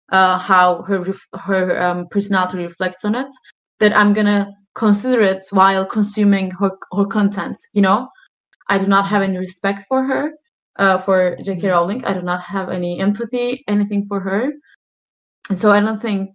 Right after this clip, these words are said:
Speaker 1: I will keep supporting her or any of the things that
Speaker 2: Mm.
Speaker 1: she's done,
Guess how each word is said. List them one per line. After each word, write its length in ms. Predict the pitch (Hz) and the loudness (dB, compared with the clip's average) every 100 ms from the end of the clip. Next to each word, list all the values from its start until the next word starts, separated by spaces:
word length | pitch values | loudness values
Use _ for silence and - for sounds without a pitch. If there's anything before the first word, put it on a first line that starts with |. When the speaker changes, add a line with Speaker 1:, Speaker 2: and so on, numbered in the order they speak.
| _ _ _ | _ _ _
Speaker 1:
I 100 | 202 | -2
will 420 | 185 185 175 - 202 _ _ _ _ - | 0 2 0 -4 -18 _ _ _ _ -8
keep 180 | 202 202 | -6 -4
supporting 520 | 196 196 180 180 175 | -4 -2 -2 -2 -4
her 360 | 180 170 170 190 - | -2 -2 -4 -10 -8
or 340 | 180 175 175 - | -2 -2 -2 -8
any 200 | 180 175 | -8 -8
of 80 | 175 | -8
the 80 | - | -12
things 220 | 196 175 | -10 -8
that 80 | 160 | -8
Speaker 2:
Mm. 100 | 160 | -12
Speaker 1:
she's 220 | 160 160 | -12 -10
done, 440 | - 202 185 175 | -2 0 0 -4